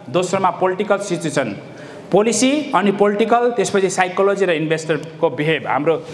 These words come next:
साइकोलोजीहरूको बिहेभ पनि फरक फरक हुनसक्छ यो। त्यसपछि ओल्ड मार्केटको सिनेरियो, अनि फन्डामेन्टल, टेक्निकल, जिडिपी,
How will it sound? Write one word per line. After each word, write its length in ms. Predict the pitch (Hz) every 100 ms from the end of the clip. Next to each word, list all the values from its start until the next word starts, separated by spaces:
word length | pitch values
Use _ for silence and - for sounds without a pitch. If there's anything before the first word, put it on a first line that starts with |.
| -
साइकोलोजीहरूको 760 | - 165 175 180 175 135 160 151
बिहेभ 380 | 147 156 147 165
पनि 200 | 208 202 - -
फरक 180 | 160 -
फरक 160 | 156 139
हुनसक्छ 400 | 127 123 143 -
यो। 220 | 139 127 107 - - - -
त्यसपछि 520 | 233 226 247 254 262 208
ओल्ड 160 | 233
मार्केटको 680 | 202 196 226 220 226 208 196
सिनेरियो, 580 | - 190 190 190 226 254 - -
अनि 160 | 180 185
फन्डामेन्टल, 640 | 214 175 180 180 180 196
टेक्निकल, 720 | 175 - 175 180 - 180 185 185 - -
जिडिपी, 800 | 135 185 190 185 190 185 -